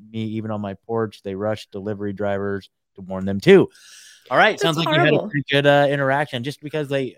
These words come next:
Speaker 2: Don't be those people.
Speaker 1: Yeah, yeah, yeah, yeah. So, uh,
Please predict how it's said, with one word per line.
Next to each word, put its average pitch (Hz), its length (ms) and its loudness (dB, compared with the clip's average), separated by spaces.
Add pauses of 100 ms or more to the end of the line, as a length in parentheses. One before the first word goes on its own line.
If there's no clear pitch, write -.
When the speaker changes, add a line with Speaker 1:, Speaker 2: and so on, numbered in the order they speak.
Speaker 2:
Don't 392 180 2 (140)
be 427 160 -20
those 466 180 4
people. 208 640 -4 (160)
Speaker 1:
Yeah, 104 80 -4
yeah, 95 180 -4 (300)
yeah, 98 100 -10
yeah. 87 180 -6 (520)
So, 139 380 2
uh, 123 420 4